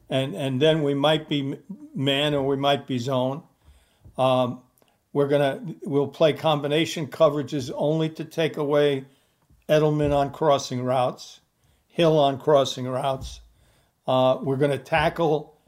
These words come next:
as well as everybody in the league, as anybody in the league, excuse me. We're gonna rally up. We're gonna make the ball be thrown underneath us and rally up.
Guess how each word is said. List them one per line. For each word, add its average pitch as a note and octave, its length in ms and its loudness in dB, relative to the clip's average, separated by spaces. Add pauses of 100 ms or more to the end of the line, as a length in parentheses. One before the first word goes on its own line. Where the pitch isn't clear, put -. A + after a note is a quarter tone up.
(160)
as C#3 160 -2
well D3+ 300 4
as C3 100 -2
everybody D3+ 460 2
in D3 80 -2
the C#3+ 100 0
league, C#3 480 -2
as C3 140 -2
anybody D3 400 2
in B2+ 100 -4
the B2 60 -6
league, C3+ 340 -6
excuse B2 460 -8
me. C3 180 -10 (640)
We're C#3+ 120 0
gonna C#3+ 180 4
rally D#3 500 4
up. D#3 220 2
We're C#3+ 60 -8
gonna C#3 140 -2
make D3 220 -2
the - 80 -4
ball C#3+ 300 4
be C#3+ 120 -4
thrown D3+ 360 0
underneath C#3+ 560 -2
us E3 240 0
and B2 160 -6
rally D3 360 2
up. C#3 400 0